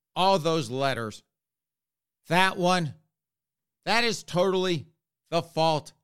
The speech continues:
of the lesbians. It's their fault that happened. Yes,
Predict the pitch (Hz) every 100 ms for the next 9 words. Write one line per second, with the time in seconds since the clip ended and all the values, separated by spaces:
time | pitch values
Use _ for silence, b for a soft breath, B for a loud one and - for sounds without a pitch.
0 | _ 156 131 139 135 120 98 113 101 101
1 | - _ _ _ _ _ _ _ - 170
2 | 170 156 196 214 - 165 165 156 - _
3 | _ _ _ - 156 165 147 143 - 98
4 | - _ _ _ _ _ _ _ _ _
5 | _ _ _ _ _ _ _ _ _ _
6 | - 139 202 196 -